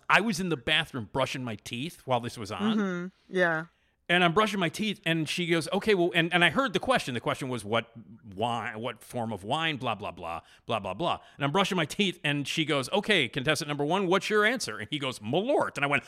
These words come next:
Speaker 1: <laughs> and I s-,
Speaker 2: <laughs>
Speaker 1: I spit up my tooth, and I run into the, into the living room with, you know, like, toothpaste in my mouth and the toothbrush in my hand. And I'm like, "Malort?" And I'm watching it like, "What the fu-?" And then I saw that he wrote Malort, and I couldn't believe it.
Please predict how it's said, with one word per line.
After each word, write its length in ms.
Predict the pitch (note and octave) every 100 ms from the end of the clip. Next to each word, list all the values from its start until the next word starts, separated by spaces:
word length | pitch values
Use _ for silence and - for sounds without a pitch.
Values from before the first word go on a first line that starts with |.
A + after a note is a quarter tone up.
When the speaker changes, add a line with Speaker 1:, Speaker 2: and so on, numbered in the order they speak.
| - -
Speaker 1:
<laughs> 0 | C#4+ G4 B4 D#4 - - - D4+ - -
and 100 | B3+
I 60 | -
s-, 560 | A#3 A3+ G3 D4+ A3+ -
Speaker 2:
<laughs> 140 | C#4+ -
Speaker 1:
I 140 | G3+
spit 480 | G3+ - - A#3+ C4+
up 240 | A#3 B3+
my 160 | G3 F#3
tooth, 400 | - - B3+ C4+
and 120 | F#3
I 60 | F#3+
run 280 | F3 F#3 C4+
into 240 | C4+ G#3+
the, 160 | F#3+ F3 -
into 260 | F3+ D#3 F#3
the 100 | D3
living 320 | F3+ D#4 F3
room 340 | A2+ G2+ G#2 - _ _ _
with, 180 | C#3+ C#3+
you 60 |
know, 80 | E3+
like, 140 | C#3 -
toothpaste 480 | G#3 F#3 E3+ D#3
in 80 | C#3+
my 80 | B2+
mouth 320 | A#2+ A#2 A2+
and 80 | A#2
the 40 |
toothbrush 460 | G2+ D3 C3+ C3 -
in 80 | A2+
my 140 | G2
hand. 280 | G#2+ A#2+ G2+ - - - _ -
And 120 | F3
I'm 100 | F#3
like, 120 | F3+
"Malort?" 680 | C#3+ D#3+ D#3+ F4 G4 F#3 F#3
And 120 | E3
I'm 100 | D#3+
watching 340 | D#3+ G#3 B3 F#3
it 120 | E3+
like, 160 | D3 -
"What 220 | C#4 -
the 80 | G#4
fu-?" 200 | - F4+
And 140 | - D#3
then 100 | E3+
I 80 | D#3+
saw 320 | - F#3+ F#3+
that 100 | E3
he 120 | C#3+
wrote 260 | C#3 D3+ C3
Malort, 380 | B2+ C#3 C#3+ -
and 120 | B2
I 80 | B2
couldn't 240 | - A#2+
believe 220 | A2+ B2+
it. 80 | F#2